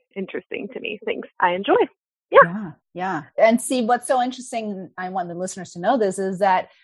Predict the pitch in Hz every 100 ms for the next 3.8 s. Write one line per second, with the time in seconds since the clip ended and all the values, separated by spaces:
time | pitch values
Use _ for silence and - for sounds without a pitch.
0 | - 190 220 202 220 190 196 202 202 175
1 | 185 175 170 160 151 156 175 185 180 175
2 | 175 175 160 175 185 185 170 165 165 -
3 | 240 311 - 165 151 170 165 165